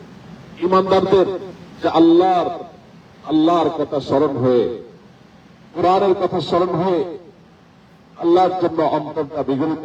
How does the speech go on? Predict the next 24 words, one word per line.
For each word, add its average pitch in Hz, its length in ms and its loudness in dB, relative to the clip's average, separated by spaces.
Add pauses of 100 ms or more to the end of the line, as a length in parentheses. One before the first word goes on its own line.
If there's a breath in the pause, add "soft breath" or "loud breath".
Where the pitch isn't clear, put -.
হবে, 123 180 -4 (500)
জীবনটাকে 151 480 -8 (100)
পরিবর্তন 147 460 -6 (100)
করার 127 200 -6 (100)
সংকল্প 131 400 -10 (120)
হবে? 95 160 -8 (480)
ভাইরা 190 240 -4
আমার, 196 180 -4 (540)
জাহান্নামমুখী 190 800 -6
যে 185 140 0
আমাদের 160 220 -4 (140)
যাত্রা, 143 320 -4 (500)
সেটাকে 151 380 -8
পরিবর্তন 131 460 -4 (100)
করে 120 140 -6 (120)
জান্নাতমুখী, 135 640 -6 (140)
জান্নাতমুখী 147 580 -10 (100)
যাত্রায় 156 340 -4
আমাদেরকে 131 380 -4
যেতে 120 240 -2
হবে। 113 160 -2 (560)
এই 190 120 0
যে 202 60 2 (180)
ট্র্যাক 185 220 0